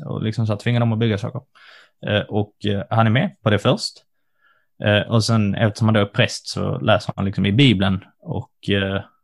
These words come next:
eh, hittar väl något citat som han applicerar på sitt eget liv och inser, "Ah, det här är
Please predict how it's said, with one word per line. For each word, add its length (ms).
eh, 340
hittar 240
väl 120
något 160
citat 400
som 200
han 180
applicerar 480
på 140
sitt 120
eget 200
liv 220
och 160
inser, 540
"Ah, 260
det 200
här 200
är 360